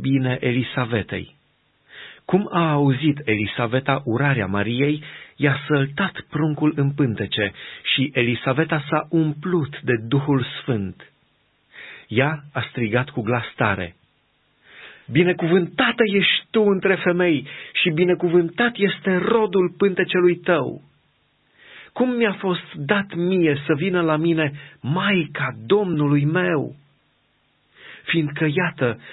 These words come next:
cum mi-a ajuns la urechi glasul urării tale, mi-a săltat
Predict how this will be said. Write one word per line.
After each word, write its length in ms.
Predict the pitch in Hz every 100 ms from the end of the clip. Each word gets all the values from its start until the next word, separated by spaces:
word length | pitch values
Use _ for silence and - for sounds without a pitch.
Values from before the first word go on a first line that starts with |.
| - -
cum 140 | 226
mi-a 260 | 220 208 185
ajuns 480 | 175 156 196 180
la 160 | 185 170
urechi 480 | 160 165 175 - - 113
glasul 520 | 156 196 156 147 131
urării 400 | 143 165 165 147
tale, 400 | 147 165 143 131 - - - -
mi-a 220 | 151 156 -
săltat 500 | 196 190 196 254 226